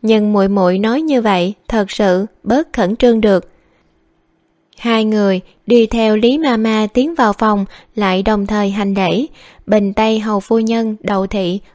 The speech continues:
khó có thể tin mà nhìn chằm chằm Từ Nhu Gia.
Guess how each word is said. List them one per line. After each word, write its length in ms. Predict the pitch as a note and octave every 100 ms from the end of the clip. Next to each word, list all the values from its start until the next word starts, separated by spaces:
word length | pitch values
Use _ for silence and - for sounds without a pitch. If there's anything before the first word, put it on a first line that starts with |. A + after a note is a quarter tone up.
| _
khó 260 | A3 B3
có 180 | C#4 D4+
thể 220 | C#4 G3
tin 320 | G#3 A#3 A3+ A3 -
mà 160 | G#3+
nhìn 300 | G#3 G#3+ G3+
chằm 220 | G3+ G#3
chằm 300 | G3 G#3 G3+
Từ 180 | G3 G#3 G3+
Nhu 160 | A#3+
Gia. 320 | A#3 A#3 A3+